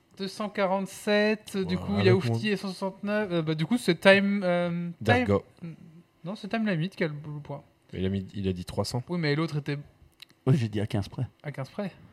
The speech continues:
Speaker 3: Ben, trois cents, c'est au-dessus.
Speaker 1: Ah, c'est au-dessus.
Speaker 3: Deux cent quarante-sept.
Speaker 1: Bah, les points pour Dargonic.
Speaker 3: <laughs> Ben oui.
Speaker 2: Ah bah.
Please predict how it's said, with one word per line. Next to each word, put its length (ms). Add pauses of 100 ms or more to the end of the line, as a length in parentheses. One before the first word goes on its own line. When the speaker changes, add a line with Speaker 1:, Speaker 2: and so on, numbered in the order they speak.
(320)
Speaker 3:
Ben, 340
trois 180
cents, 200
c'est 120
au-dessus. 260 (180)
Speaker 1:
Ah, 100
c'est 100
au-dessus. 140
Speaker 3:
Deux 80
cent 140
quarante-sept. 480 (500)
Speaker 1:
Bah, 180
les 100
points 160
pour 120
Dargonic. 440 (200)
Speaker 3:
<laughs> 260
Ben 260
oui. 120 (1400)
Speaker 2:
Ah 100
bah. 420